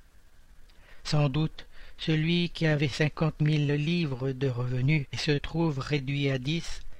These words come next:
se croit bien malheureux, parce qu'il ne peut plus faire une aussi grande figure, tenir ce qu'il appelle son rang, avoir des chevaux, des laquais,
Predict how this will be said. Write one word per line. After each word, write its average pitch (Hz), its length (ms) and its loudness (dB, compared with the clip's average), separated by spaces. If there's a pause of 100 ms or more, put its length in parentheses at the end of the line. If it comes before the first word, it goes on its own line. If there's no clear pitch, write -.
(160)
se - 160 -4
croit 147 300 2
bien 143 200 2
malheureux, 139 540 0 (120)
parce 123 220 -2
qu'il 151 200 2
ne 139 100 4
peut 147 180 -2
plus 160 260 0
faire 156 460 0 (160)
une 151 160 2
aussi 147 240 -2
grande 147 440 2
figure, 143 680 0 (640)
tenir 151 520 4
ce - 280 -8
qu'il 139 240 -2
appelle 143 460 2
son 139 220 -2
rang, 131 280 -2 (640)
avoir 139 460 0
des 127 140 -4
chevaux, 147 480 0
des 135 240 -2
laquais, 143 440 -2